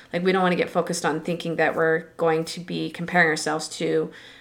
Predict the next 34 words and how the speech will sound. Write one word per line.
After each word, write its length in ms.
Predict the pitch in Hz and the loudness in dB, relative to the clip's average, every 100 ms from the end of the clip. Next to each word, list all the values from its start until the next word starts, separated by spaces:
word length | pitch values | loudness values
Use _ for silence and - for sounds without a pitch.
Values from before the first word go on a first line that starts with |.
| _ - | _ -4
ourselves 440 | 175 156 156 156 | -2 0 -2 -2
in 80 | 160 | -2
our 100 | 165 | -4
twenties 560 | - 160 165 165 175 - | -4 -4 -2 -2 -2 0
or 560 | 165 165 165 165 175 - - | 2 2 2 0 -2 -12 -6
as 180 | 175 - | -6 -2
teenagers 480 | 185 175 170 175 165 | 2 2 4 2 2
or 100 | - | 2
anything 400 | 180 302 302 180 | 2 2 2 0
like 220 | 147 - | 0 0
that. 320 | - - - - - - - | 0 0 -2 -12 -20 -18 -4
We 100 | 180 | 2
wanna 220 | 170 165 | 2 2
focus 400 | - 170 170 - | 0 -2 -2 -4
on 340 | 160 156 156 | -2 0 0
making 280 | 160 160 175 | 0 0 -2
progress 760 | 170 160 156 151 156 - - - _ _ _ | 2 4 4 2 2 -4 -12 -14 _ _ _
wherever 460 | 190 180 180 165 165 | -4 4 6 8 6
we 120 | 156 | 2
are 260 | 151 151 - - | 0 -2 -6 -10
right 340 | 156 151 127 | -2 0 0
now. 260 | 87 80 - - - - - - - | -2 -4 -10 -20 -20 -20 -20 -14 0
And 540 | 180 175 170 170 170 160 | 6 8 8 6 4 0
so 140 | 185 | -2
that's 380 | 175 165 165 - | 4 4 4 0
what 100 | 175 | 0
I 40 | |
really 520 | 160 160 156 156 160 160 - - | 2 2 2 2 0 -4 -16 -4
like 220 | 170 147 | -4 -4
to 100 | - | -4
do 260 | 175 165 160 | 0 2 2
and 160 | 170 175 | -2 -2
focus 380 | 170 156 170 | 0 0 -2
there, 460 | 175 160 165 254 | 0 4 6 4